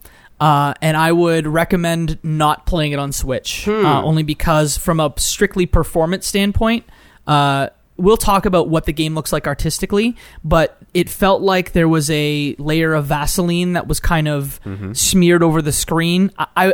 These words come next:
Speaker 1: I would assume to make the
Speaker 3: Filters.
Speaker 1: game work on Switch, kind of from a filtering perspective, no pop in, but anything beyond, like, maybe, like, s-, you know, ten in-game feet, it looked kind of blurry.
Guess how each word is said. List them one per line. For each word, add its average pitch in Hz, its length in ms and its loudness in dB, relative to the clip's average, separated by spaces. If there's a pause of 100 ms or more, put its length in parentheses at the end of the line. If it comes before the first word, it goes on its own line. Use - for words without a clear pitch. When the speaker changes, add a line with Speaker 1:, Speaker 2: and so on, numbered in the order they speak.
Speaker 1:
I 180 80 4
would 185 120 4
assume 202 440 2
to 202 100 -2
make 175 200 0
the 107 120 4
Speaker 3:
Filters. 160 380 -2
Speaker 1:
game 151 80 -10
work 156 280 0
on 180 200 2
Switch, - 580 -2 (300)
kind 180 160 4
of 151 100 2
from 160 200 0
a 143 80 2
filtering 190 440 -2
perspective, 208 480 -2
no 233 140 2
pop 175 340 2
in, 240 280 0 (260)
but 185 160 0
anything 202 380 2
beyond, 170 640 2 (260)
like, 156 300 2
maybe, 160 640 -2
like, 147 260 -4
s-, - 300 -6 (240)
you 170 100 2
know, 143 100 0
ten 175 360 0
in-game 156 400 -2
feet, 165 360 -2
it 160 160 -8
looked 156 220 -2
kind 160 180 2
of 147 80 -2
blurry. 170 480 0